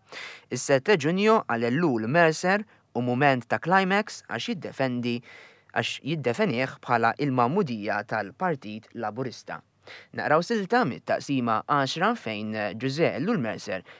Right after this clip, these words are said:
jitkellem dwar Manuel Dimek u l-irvel tas-seba ta' Ġunju.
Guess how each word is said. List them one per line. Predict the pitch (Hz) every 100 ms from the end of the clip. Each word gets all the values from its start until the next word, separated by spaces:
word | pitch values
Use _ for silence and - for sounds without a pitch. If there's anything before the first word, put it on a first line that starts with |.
| -
jitkellem | 202 - 113 104 143 139
dwar | 113 98 98 -
Manuel | 117 131 113 98 -
Dimek | 123 202 123 196 -
u | 127
l-irvel | 214 156 101 - 151 -
tas-seba | - 208 - 165 151
ta' | 135
Ġunju. | 117 92 71